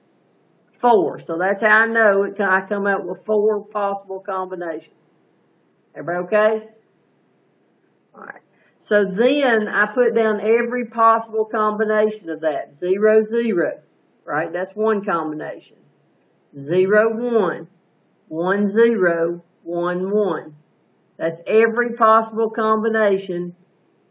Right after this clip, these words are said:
with two inputs. Y'all with me? Basically, I count from all zeros to all ones, and that's how many it is.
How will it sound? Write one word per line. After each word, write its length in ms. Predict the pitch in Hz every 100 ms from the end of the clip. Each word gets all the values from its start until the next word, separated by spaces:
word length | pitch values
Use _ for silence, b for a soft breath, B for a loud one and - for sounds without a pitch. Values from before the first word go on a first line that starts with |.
| _ _ _ _ _ _ _ _ -
with 220 | 180 -
two 80 | 208
inputs. 720 | 208 196 170 151 - - _ _ _ _ _ _ _ _ _ _ _ _ _ _ _ _ _ _ _
Y'all 180 | 156 156
with 200 | 202 202
me? 280 | 220 208 - _ _ _ _ _ -
Basically, 480 | 175 180 185 190 180
I 100 | 170
count 380 | 196 196 185
from 160 | 165 151
all 340 | 160 190 190
zeros 560 | 185 208 202 196 196 180
to 120 | 165
all 300 | 160 185 185
ones, 460 | 190 196 190 180 170
and 340 | 156 147 147 - _ -
that's 220 | 180 180
how 160 | 175
many 200 | 170 170
it 140 | 165 156
is. 220 | 147